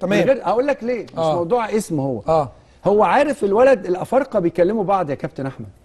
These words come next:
Speaker 2: الأفارقة اللي عايشين هنا بيتصلوا ببعض، سواء اللي في الزمالك أو في الأهلي. ده، دول بي-، رابطة مع بعض. الولد لو راح الأهلي هيقعد، هيقعد مش هيلعب.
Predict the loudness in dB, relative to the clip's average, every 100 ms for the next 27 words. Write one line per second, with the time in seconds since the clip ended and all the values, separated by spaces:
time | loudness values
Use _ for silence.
0 | -16 -8 -4 -2 0 0 0 -2 -2 -6
1 | -6 -4 -6 -8 _ _ _ 2 2 2
2 | -2 -2 -6 -6 -6 -8 -10 _ _ _
3 | _ -2 2 2 0 -4 -4 -2 -2 -2
4 | -4 -6 -6 -4 -2 -2 -4 -2 -2 0
5 | 0 0 -2 -10 -12 -18 -16 -2 0 0
6 | -2 -10 _ -12 -8 -8 -8 -12 _ _
7 | _ -2 2 4 4 2 -2 -2 -2 0
8 | 0 4 2 2 -6 -4 -2 -2 -2 -4
9 | -4 -4 -4